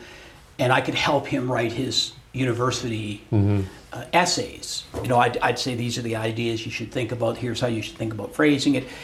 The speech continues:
Speaker 1: And that got me interested, and maybe I could go back to school
Speaker 2: Yeah.
Speaker 1: at that stage of the game.
Speaker 2: And so you're twenty-six,
Speaker 1: Yeah,
Speaker 2: twenty-seven at
Speaker 1: I
Speaker 2: that
Speaker 1: would have
Speaker 2: time?
Speaker 1: been about twenty-six-ish
Speaker 2: Yeah.
Speaker 1: that, at that
Speaker 2: Yeah.
Speaker 1: time, because then I en-, enrolled at, in the U of C.
Speaker 2: Mm-hmm.
Speaker 1: And, and originally,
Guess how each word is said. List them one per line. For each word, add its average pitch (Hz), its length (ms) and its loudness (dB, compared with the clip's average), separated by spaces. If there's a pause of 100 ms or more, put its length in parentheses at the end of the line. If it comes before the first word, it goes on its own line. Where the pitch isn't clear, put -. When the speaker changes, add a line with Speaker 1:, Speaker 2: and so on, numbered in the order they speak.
(320)
Speaker 1:
And 165 160 6
that 185 180 2
got 170 160 4
me 143 140 2
interested, 127 360 -4
and 135 120 0
maybe 165 220 2
I 226 120 2
could 208 180 -2
go 107 100 -2
back 101 260 -8
to - 80 -10
school 104 260 -4
Speaker 2:
Yeah. - 140 0
Speaker 1:
at - 80 -8
that 107 200 -2
stage 104 300 -4
of 104 60 -8
the 101 120 -6
game. - 220 -10
Speaker 2:
And 113 80 -4
so 131 140 4
you're 110 480 6 (300)
twenty-six, - 1400 -2
Speaker 1:
Yeah, 190 180 6
Speaker 2:
twenty-seven 113 440 2
at 110 120 2
Speaker 1:
I 165 80 8
Speaker 2:
that 170 80 4
Speaker 1:
would 185 80 2
have - 80 0
Speaker 2:
time? 175 80 2
Speaker 1:
been - 100 2
about 165 160 4
twenty-six-ish 175 1000 0
Speaker 2:
Yeah. 123 80 -2
Speaker 1:
that, 117 180 -4
at 123 140 2
that 123 160 6
Speaker 2:
Yeah. 107 60 0
Speaker 1:
time, 123 340 2
because 147 300 0
then 160 220 4
I 151 220 4
en-, 151 260 4 (100)
enrolled 135 500 4
at, 139 100 2 (340)
in 139 140 2
the 135 80 4
U 135 120 4
of 127 80 -2
C. 123 460 -2
Speaker 2:
Mm-hmm. 110 220 2 (1600)
Speaker 1:
And, 139 260 4
and 139 200 0
originally, 147 760 2